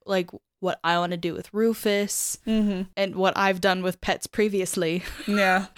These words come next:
Speaker 2: Well, 'cause I've said from the beginning, I'm like, "Okay, Riley's gonna be cremated and he's b-, going to be buried with me.
Speaker 1: Mm-hmm.
Speaker 2: I don't give a shit what anybody says. He will be buried with me."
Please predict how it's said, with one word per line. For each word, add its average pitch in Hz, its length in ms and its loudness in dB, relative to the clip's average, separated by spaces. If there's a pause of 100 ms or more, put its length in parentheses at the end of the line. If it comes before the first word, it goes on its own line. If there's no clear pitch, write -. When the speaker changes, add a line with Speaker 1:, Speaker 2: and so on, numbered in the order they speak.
(960)
Speaker 2:
Well, 226 360 6
'cause 247 300 4 (160)
I've 208 200 8
said 180 420 4 (140)
from 190 220 0
the 175 80 0
beginning, 170 340 0
I'm 170 100 0
like, 165 200 0
"Okay, - 240 0
Riley's 185 380 2
gonna 170 120 0
be 190 80 -4
cremated 285 520 0 (220)
and 190 120 -6
he's 190 240 -2
b-, 185 180 -2
going 196 320 4
to 196 60 -2
be 202 100 2
buried 175 300 2
with 175 320 0
me. - 240 -6 (320)
Speaker 1:
Mm-hmm. 190 140 0
Speaker 2:
I 170 40 4
don't 180 80 2
give 180 120 2
a 175 40 0
shit 170 320 2 (260)
what - 180 0
anybody 254 260 4
says. 269 400 4 (180)
He 226 140 4
will 208 120 6
be 214 100 2
buried 180 280 4
with 170 120 -4
me." 214 320 0